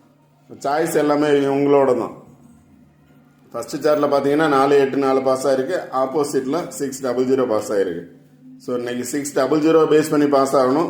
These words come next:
இல்ல முத நாள் ரிசல்ட்டை பேஸ் பண்ணி பாஸ் ஆகணும், இல்ல வந்த ரிசல்ட்டவே பேஸ் பண்ணி பாஸ் ஆகணும். அவ்வளவுதான். நம்மளோட சார்ட்டே பாத்தீங்க அப்படின்னா, வந்த ரிசல்ட்டை பேஸ் பண்ணி பாஸ் ஆகணும்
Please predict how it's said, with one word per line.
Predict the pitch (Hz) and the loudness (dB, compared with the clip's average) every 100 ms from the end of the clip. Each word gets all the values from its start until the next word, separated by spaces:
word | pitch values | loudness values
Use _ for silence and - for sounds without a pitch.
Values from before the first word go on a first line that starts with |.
| 131 | -4
இல்ல | 131 123 | -4 -2
முத | 123 131 160 | -2 0 2
நாள் | 160 135 | 2 2
ரிசல்ட்டை | 135 160 160 151 | 0 0 0 0
பேஸ் | 143 131 | 0 0
பண்ணி | 139 139 | -4 -2
பாஸ் | 131 123 131 | -2 -2 -2
ஆகணும், | 131 156 139 | -2 -2 -2
இல்ல | 123 113 | -2 -2
வந்த | 131 151 147 | -2 0 0
ரிசல்ட்டவே | 135 139 135 139 135 | 0 -2 0 0 2
பேஸ் | 127 123 | 0 0
பண்ணி | 131 131 | -4 -2
பாஸ் | 123 117 117 | -2 -2 -4
ஆகணும். | 98 90 - - _ _ _ _ _ _ _ _ - | -4 -10 -20 -20 _ _ _ _ _ _ _ _ -8
அவ்வளவுதான். | 127 143 156 139 | -4 -2 0 0
நம்மளோட | 123 127 123 131 | 2 2 2 0
சார்ட்டே | 139 147 147 | 0 0 0
பாத்தீங்க | 143 143 139 | 0 0 0
அப்படின்னா, | 135 170 135 | 0 -2 -2
வந்த | 131 151 147 | 0 0 0
ரிசல்ட்டை | 131 147 147 139 | 0 0 0 0
பேஸ் | 135 | 0
பண்ணி | 135 135 | 0 -2
பாஸ் | 131 120 135 | -2 -2 0
ஆகணும் | 123 160 | 0 -2